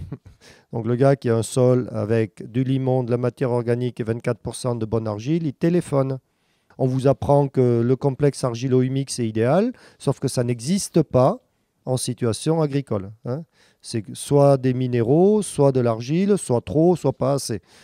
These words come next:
Hein, le truc idéal, c'est exceptionnellement rare. Or, ça existe un peu en Beauce, ça existe un peu par-ci, par-là, mais oubliez,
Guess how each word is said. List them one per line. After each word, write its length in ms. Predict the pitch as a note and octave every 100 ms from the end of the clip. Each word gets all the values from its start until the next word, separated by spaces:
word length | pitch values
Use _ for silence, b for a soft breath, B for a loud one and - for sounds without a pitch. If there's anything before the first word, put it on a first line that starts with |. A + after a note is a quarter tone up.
| b b
Hein, 140 | A#2 B2
le 140 | A#2
truc 240 | - D3
idéal, 400 | C3+ A#2+ B2 D#3+
c'est 240 | E3 C3 C3
exceptionnellement 1080 | G3 F3 - E3+ - - C#3 C#3+ C#3+ C#3 C#3
rare. 340 | - A2+ - E3+ - _ _
Or, 140 | A#2+ -
ça 120 | A2+
existe 280 | A2+ A#2 -
un 80 | A2+
peu 160 | A2+
en 100 | G2+
Beauce, 480 | G2+ G#2+ C3 D#3 -
ça 180 | C3 A2
existe 320 | G#2 G#2+ -
un 120 | G#2
peu 240 | G2+ A#2+ A#2
par-ci, 320 | G#2 - A2
par-là, 360 | G2+ F#2+ C#3
mais 280 | E3+ C3+ D#3 - _
oubliez, 580 | D3+ B2 B2 B2+ D3+ F3